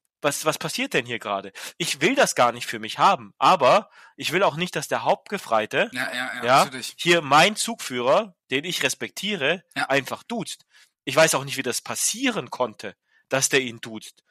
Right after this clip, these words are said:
Speaker 1: Ich weiß nicht, ob er das angeboten ist oder dass er vielleicht von anderen einfach übernommen hat. Das gibt's ja auch.
Speaker 2: Das gibt's auch,
Speaker 1: Und wenn dann,
Speaker 2: natürlich.
Speaker 1: aber kann auch sein, dass der Vorgesetzte nie
Speaker 2: Mhm.
Speaker 1: was dagegen gesagt hat,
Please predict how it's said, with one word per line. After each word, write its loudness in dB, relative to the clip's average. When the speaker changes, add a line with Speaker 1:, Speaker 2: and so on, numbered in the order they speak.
Speaker 1:
Ich -8
weiß 6
nicht, -2
ob 2
er 0
das 0
angeboten -4
ist -4
oder 0
dass -2
er 2
vielleicht 0
von -2
anderen 2
einfach -2
übernommen 0
hat. -10
Das -8
gibt's -6
ja 2
auch. 4
Speaker 2:
Das -12
gibt's -10
auch, -4
Speaker 1:
Und -4
wenn 2
dann, 4
Speaker 2:
natürlich. 4
Speaker 1:
aber 2
kann 2
auch 4
sein, 2
dass 2
der -4
Vorgesetzte -2
nie -8
Speaker 2:
Mhm. -2
Speaker 1:
was 2
dagegen -2
gesagt -2
hat, 4